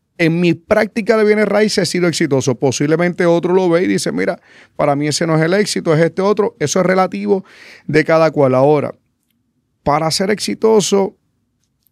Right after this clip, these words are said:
hay que salir a ejecutar. Todos tenemos sueños, todos tenemos metas. El problema que tenemos la mayoría de la gente, y esto es algo bien personal, pero el problema que tenemos la mayoría de la gente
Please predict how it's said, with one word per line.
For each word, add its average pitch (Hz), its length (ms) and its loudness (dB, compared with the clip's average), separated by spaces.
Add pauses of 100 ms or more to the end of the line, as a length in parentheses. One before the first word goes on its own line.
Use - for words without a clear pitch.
(140)
hay 151 140 -2
que 180 140 -2
salir 147 420 -2
a 143 40 0
ejecutar. 123 580 -4 (1120)
Todos 185 380 2
tenemos 165 400 0
sueños, 160 640 -2
todos 165 380 2
tenemos 160 380 0
metas. 156 600 -2 (400)
El 143 140 -2
problema 156 400 -2
que 170 140 -4
tenemos 170 360 0
la 160 180 0
mayoría 143 500 0
de 156 60 -2
la 160 120 0
gente, 180 320 -4
y 131 40 0
esto 127 160 -4
es 143 60 2
algo 143 160 -2
bien 151 180 0
personal, 151 280 -2
pero 170 140 -2
el 131 40 -4
problema 131 220 -2
que 147 100 -4
tenemos 151 200 -2
la 147 80 -2
mayoría 147 340 -2
de 151 80 0
la 151 80 0
gente 170 380 -6